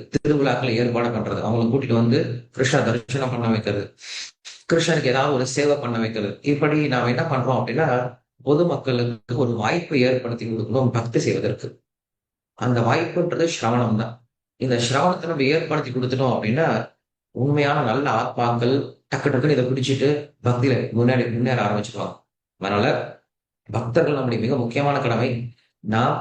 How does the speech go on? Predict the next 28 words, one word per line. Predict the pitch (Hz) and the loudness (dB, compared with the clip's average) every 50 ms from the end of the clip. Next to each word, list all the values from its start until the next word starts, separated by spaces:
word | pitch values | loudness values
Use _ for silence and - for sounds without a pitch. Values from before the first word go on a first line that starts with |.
| - | -2
மக்களுக்கு | 107 104 107 - - 127 127 113 - 120 120 | -4 -4 -4 0 2 2 2 2 2 2 2
ஒரு | 110 95 | 2 2
வாய்ப்பு | 98 107 127 - - 117 113 98 87 82 _ _ _ _ _ _ _ _ _ _ _ _ _ _ _ - | 2 0 0 -2 -2 -2 -4 -4 -4 -6 _ _ _ _ _ _ _ _ _ _ _ _ _ _ _ -20
கொடுக்கணும், | - - - 104 117 123 120 120 - - _ _ _ _ _ _ _ _ _ _ _ _ _ - | -14 -8 -4 -2 -2 -2 -4 -6 -12 -16 _ _ _ _ _ _ _ _ _ _ _ _ _ -8
சிரவணத்துக்கு | - - 104 101 110 127 127 123 123 117 - - 101 101 | -4 -2 0 2 2 2 2 0 0 -2 -2 0 0 0
ஒரு | 101 - | 2 0
வாய்ப்பு | 104 113 117 120 117 | 0 0 0 0 0
கொடுக்கணும், | 92 82 - - 90 - - - _ _ _ _ _ _ - | 0 0 0 -2 -4 -4 -6 -8 _ _ _ _ _ _ -4
அவங்களுக்கு | 107 110 110 110 107 104 - 87 110 | -2 0 2 2 2 0 0 0 0
பக்தியை | 110 113 113 - - 139 139 135 - 117 | -2 -2 -2 -2 2 2 2 2 2 2
விழித்தலை | 120 135 156 156 - 147 143 127 | 2 2 2 0 0 0 0 0
செய்வதற்கு | - - 113 104 104 110 - 104 | 0 0 0 -2 -2 -2 -2 -2
வந்து | 104 123 110 | 0 0 0
நமக்கு | 107 120 - 87 | -2 -2 -4 -4
ஒரு | 87 90 92 | -2 -2 0
வாய்ப்பு. | 92 92 90 - 82 76 - _ _ _ _ _ _ _ _ _ | -2 -2 -4 -8 -10 -14 -18 _ _ _ _ _ _ _ _ _
அதான் | - 113 104 104 127 131 | -6 -2 0 2 2 2
இங்க | 127 120 - 117 | 2 0 0 -2
சொல்றாரு, | 98 - 110 107 104 123 151 - - - - - _ _ - - | -2 -2 0 2 2 2 2 0 -2 -6 -12 -18 _ _ -10 -4
சிரவணம் | - - 117 127 127 131 143 143 135 - - 107 | 0 0 2 2 2 2 2 0 0 -2 -4 -4
அப்படின்ற | 107 117 123 123 120 135 123 - | -4 -2 -2 0 0 0 2 2
ஒரு | 113 120 120 117 117 113 101 - _ _ - 123 120 - _ _ _ - | 2 2 2 2 2 0 -2 -4 _ _ -8 -8 -8 -10 _ _ _ -4
வழிமுறை | - - 143 135 127 123 | -4 -2 0 0 2 2
இருந்தா | 113 113 113 117 - _ - 120 120 120 117 | 0 0 -2 -4 -8 _ -4 -2 -2 0 0
போதும், | 113 104 104 127 135 - - | 0 0 0 0 0 -2 -2
இந்த | - 113 107 107 | -2 -2 0 0
ஒரு | 101 104 110 127 135 120 | 2 2 2 2 2 2
வழிமுறையானது | 113 113 139 147 - 131 120 120 117 113 110 101 104 113 151 | 4 4 2 2 2 0 0 0 0 0 0 0 0 2 2